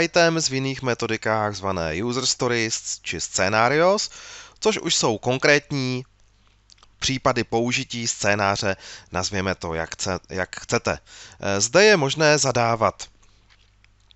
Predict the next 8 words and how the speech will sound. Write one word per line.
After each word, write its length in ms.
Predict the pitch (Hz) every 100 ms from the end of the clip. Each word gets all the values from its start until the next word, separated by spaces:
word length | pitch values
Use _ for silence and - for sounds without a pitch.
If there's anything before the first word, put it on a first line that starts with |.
| _ _ - - -
jednotlivé, 720 | 113 110 113 123 110 82 73
eh, 400 | - - 82 87
nové 540 | 85 107 101 87 76 78 _ _ _ _ _ _ _ _ _ _ _ _ _ _ _ - _ _ _ _ _ _ _ _
položky, 680 | - 92 110 - - 180 196 170
například 580 | 117 - 117 - 104 -
tímhletím 540 | - 98 110 - 131
jednoduchým 520 | 127 139 143 147 170
způsobem. 800 | - - 165 - 175 175 180 202